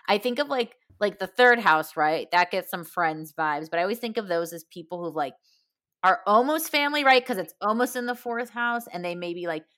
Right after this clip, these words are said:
know your middle name, or you've known them for a really long time, or they're literally your sibling or your cousins, or, like, very much more family rooted.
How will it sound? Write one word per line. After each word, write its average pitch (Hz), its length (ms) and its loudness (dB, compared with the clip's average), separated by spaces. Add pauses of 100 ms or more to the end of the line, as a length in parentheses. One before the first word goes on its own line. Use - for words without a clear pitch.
(120)
know 170 180 0
your 190 180 0
middle 254 240 -2
name, 247 500 -4
or 160 160 -6
you've 170 140 -8
known 165 160 -8
them 180 100 -12
for 196 120 -4
a 175 140 -4
really 185 600 -6
long 185 220 -6
time, 208 340 -2
or 151 140 -8
they're 175 160 -4
literally 165 360 -4
your 208 120 -6
sibling 185 500 -4
or 151 140 -8
your 185 140 -2
cousins, 190 580 -2
or, 165 120 -2
like, 147 260 -8 (420)
very 185 280 0
much 180 240 -8
more 165 140 -8
family 156 420 -8
rooted. 180 400 -4